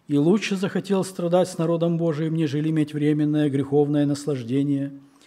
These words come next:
и поношение Христова почёл большим для себя богатством – нежели египетские сокровища, ибо он взирал на воздаяние".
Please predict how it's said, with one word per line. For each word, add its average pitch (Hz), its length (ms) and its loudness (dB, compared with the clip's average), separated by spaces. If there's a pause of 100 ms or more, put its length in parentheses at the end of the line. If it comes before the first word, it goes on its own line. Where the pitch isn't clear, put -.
(420)
и 147 60 -2
поношение 139 680 0
Христова 147 640 -6 (480)
почёл 139 340 -4
большим 147 540 2
для 131 100 -4
себя 127 300 -6
богатством – 131 680 -6 (520)
нежели 131 380 2
египетские 135 600 -4
сокровища, 156 840 -4 (320)
ибо 160 480 -2
он 143 500 0
взирал 127 500 -4
на 127 140 -6
воздаяние". 113 1080 -12